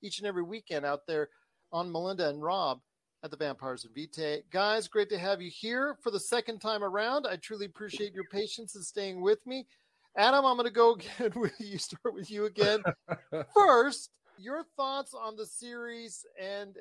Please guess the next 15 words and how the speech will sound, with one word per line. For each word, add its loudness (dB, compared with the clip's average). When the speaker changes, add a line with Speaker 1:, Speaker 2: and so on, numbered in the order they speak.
Speaker 1:
and -8
then 0
we'll -4
go 0
into -6
some -14
memories -4
that -4
maybe -6
could -12
have -16
provided -2
some -10
better 6
outlooks 2